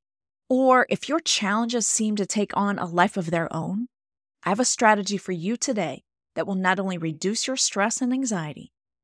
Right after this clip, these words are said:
but it will also give you access to your intuition and creativity,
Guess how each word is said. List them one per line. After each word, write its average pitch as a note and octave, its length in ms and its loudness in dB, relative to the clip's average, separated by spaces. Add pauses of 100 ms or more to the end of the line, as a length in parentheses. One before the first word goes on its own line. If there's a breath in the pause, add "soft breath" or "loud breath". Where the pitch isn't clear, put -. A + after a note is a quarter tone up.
but A3 100 4
it G#3+ 140 0
will A#3 160 0 (100)
also C4 560 2
give F3+ 160 -2
you G3+ 160 -2
access F#3 520 -4
to - 80 -6
your F#3 80 -4
intuition A#3+ 600 -2
and G#3 100 -4
creativity, G3 760 -2